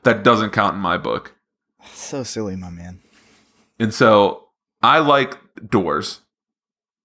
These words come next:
Speaker 2: I also
Speaker 1: And it
Speaker 2: like doors. That's
Speaker 1: I
Speaker 2: not
Speaker 1: like
Speaker 2: the
Speaker 1: doors.
Speaker 2: question.
Speaker 1: Doors,
Speaker 2: <laughs>
Speaker 1: doors are where it's at.
Speaker 2: <laughs>
Speaker 1: Doors are where it's at.
Speaker 2: Even
Speaker 1: But,
Speaker 2: if we're
Speaker 1: like,
Speaker 2: talking, like, proper doors versus,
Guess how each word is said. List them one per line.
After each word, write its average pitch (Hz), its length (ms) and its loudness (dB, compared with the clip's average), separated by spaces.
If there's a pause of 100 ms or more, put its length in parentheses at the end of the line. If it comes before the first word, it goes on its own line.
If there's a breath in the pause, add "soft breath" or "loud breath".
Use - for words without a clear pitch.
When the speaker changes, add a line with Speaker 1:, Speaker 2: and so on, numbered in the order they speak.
(840)
Speaker 2:
I 151 120 4
also 123 260 4
Speaker 1:
And 113 140 0
it - 20 -6
Speaker 2:
like 120 360 2
doors. 92 460 -8
That's 113 120 2
Speaker 1:
I 120 40 6
Speaker 2:
not 123 40 6
Speaker 1:
like 120 100 4
Speaker 2:
the - 80 -10
Speaker 1:
doors. 80 140 -2
Speaker 2:
question. - 400 -2
Speaker 1:
Doors, 139 180 4
Speaker 2:
<laughs> - 240 2
Speaker 1:
doors 139 560 2
are 113 120 4
where 104 420 4 (520)
it's - 180 -10
at. - 300 -10 (560)
Speaker 2:
<laughs> - 1400 -2
Speaker 1:
Doors 123 260 2
are - 40 -4
where 101 120 -2
it's 98 100 -8
at. - 260 -6 (540)
Speaker 2:
Even 247 220 4
Speaker 1:
But, 311 60 4
Speaker 2:
if 151 40 0
we're 160 60 4
Speaker 1:
like, - 80 2
Speaker 2:
talking, 196 320 4
like, 156 280 4 (180)
proper 180 340 2
doors 147 320 2
versus, 127 440 -10